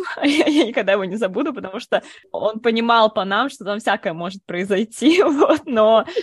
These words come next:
но он проявил, да, к нам доверие. И потом мы, а, до нашего района доехали на автобусе, и потом мы, а, пытались, ну, это было уже тоже четыре-пять утра,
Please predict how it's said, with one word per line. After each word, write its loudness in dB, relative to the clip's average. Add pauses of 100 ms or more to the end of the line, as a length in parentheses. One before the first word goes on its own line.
(200)
но 0
он -2
проявил, -6
да, -4
к -18
нам -10
доверие. -2
И 2
потом 2
мы, 2
а, 2
до 0
нашего -2
района -2
доехали -2
на -4
автобусе, -4
и -2
потом 2
мы, 2 (260)
а, 0
пытались, -4
ну, -4
это -2
было -8
уже -8
тоже -6
четыре-пять 0
утра, 0